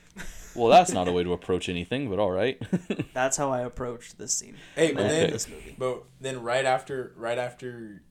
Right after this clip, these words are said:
Speaker 3: he passes the plans through it, his lightsaber goes through the door, and he's,
Speaker 1: Yeah.
Speaker 3: like, already tearing the door open
Speaker 2: Mm-hmm.
Speaker 3: to go, go into the next room, and they barely get away,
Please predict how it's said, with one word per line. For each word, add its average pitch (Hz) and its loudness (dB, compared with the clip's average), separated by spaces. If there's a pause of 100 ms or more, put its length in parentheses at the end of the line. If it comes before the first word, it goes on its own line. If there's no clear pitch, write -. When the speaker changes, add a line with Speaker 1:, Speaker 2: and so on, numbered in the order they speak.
(220)
Speaker 3:
he - -16
passes 113 -8
the 107 -12
plans 113 -14
through 120 -6
it, 143 0
his 127 -10
lightsaber 113 -10
goes 120 -10
through 120 -16
the 117 -12
door, 117 -6
and 123 -12
he's, 113 -8
Speaker 1:
Yeah. 101 -4
Speaker 3:
like, 110 -6 (240)
already 117 -4
tearing 117 -6
the 110 -8
door 110 -4
open 110 -4
Speaker 2:
Mm-hmm. 98 -4 (280)
Speaker 3:
to 123 -8
go, 117 -4 (200)
go 117 -4
into 117 -10
the 113 -8
next 110 -10
room, 147 -6
and 107 -12
they 107 -8
barely 110 -6
get 110 -10
away, 110 -4